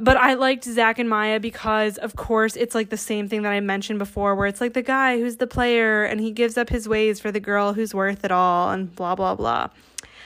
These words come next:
I totally wish they didn't break up, um, but, you know, it's a show. The other major thing that Suite Life on Deck gave me that,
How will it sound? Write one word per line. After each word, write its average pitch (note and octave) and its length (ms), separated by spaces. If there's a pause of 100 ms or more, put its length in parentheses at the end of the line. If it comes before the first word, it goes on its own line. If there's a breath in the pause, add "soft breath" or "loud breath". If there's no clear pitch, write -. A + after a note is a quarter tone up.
(120)
I B3 80
totally B3 340
wish A3+ 240
they A#3 120
didn't G#3+ 260
break G#3+ 280
up, G#3 280 (480 loud breath)
um, G3+ 380
but, G3+ 440
you A3 100
know, G3 300
it's A#3 220
a A#3 40
show. G3+ 300 (680)
The B3 240 (120)
other D4 360
major A#3 340
thing G3 460 (240 loud breath)
that A#3 160
Suite A#3+ 200
Life A#3+ 200
on A#3 100
Deck G#3+ 240
gave A3 240
me G#3+ 160
that, G3+ 320